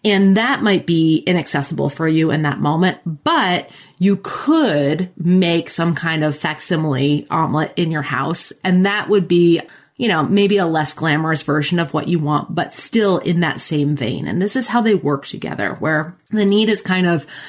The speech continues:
you know, I have a need to know that I matter to you in a relationship, right? To feel seen. And how I want specifically to feel seen is that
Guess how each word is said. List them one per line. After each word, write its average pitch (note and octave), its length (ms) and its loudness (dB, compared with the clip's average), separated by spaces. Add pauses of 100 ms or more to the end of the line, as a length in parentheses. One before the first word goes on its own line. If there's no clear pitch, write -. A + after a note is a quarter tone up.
(340)
you A3 120 4
know, F#3+ 200 4
I G3 180 -2
have G#3+ 260 2
a A3 100 2
need F#3+ 600 4 (160)
to G#3 120 2
know F3 600 4
that F3+ 180 2
I F#3 140 2
matter E3 480 0
to - 160 -6
you - 420 -6 (320)
in F#3 120 4
a F3 100 4
relationship, D#3 800 -2
right? E3 200 0
To E3+ 100 0
feel F3+ 260 0
seen. E3 800 -2 (400)
And G3+ 200 0
how B3+ 360 2
I A#3+ 200 4
want F#3+ 920 4
specifically E3+ 1160 -2
to - 140 -2
feel E3 320 0
seen E3 760 0 (360)
is F#3+ 240 2
that F#3+ 400 -2